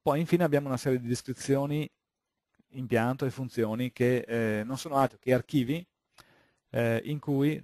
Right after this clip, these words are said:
facciamo un doppio clic, possiamo andare a desumere delle descrizioni da riportare poi velocemente nella nostra relazione tecnica. Come c'è una parte descrittiva della relazione, senza star lì a scrivere,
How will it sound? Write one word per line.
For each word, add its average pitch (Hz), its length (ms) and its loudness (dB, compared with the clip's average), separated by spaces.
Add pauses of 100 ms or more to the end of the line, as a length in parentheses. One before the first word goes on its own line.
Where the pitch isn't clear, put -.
facciamo 107 280 -14
un 101 60 -14
doppio 101 240 -12
clic, 143 600 -2
possiamo 139 360 -4
andare 123 360 2
a 117 140 0
desumere 127 500 -4
delle 123 220 -2
descrizioni 127 500 -2
da 139 100 2
riportare 120 520 -2
poi 113 180 -4
velocemente 123 640 -4
nella 117 160 -4
nostra 107 360 -8
relazione 117 420 -6
tecnica. 104 520 -12 (300)
Come 123 140 -8
c'è 120 100 -8
una 107 120 -4
parte 117 220 -2
descrittiva 113 460 -6
della 107 240 -4
relazione, 120 540 0
senza 110 240 -10
star 107 160 -12
lì 110 80 0
a - 20 4
scrivere, 117 600 0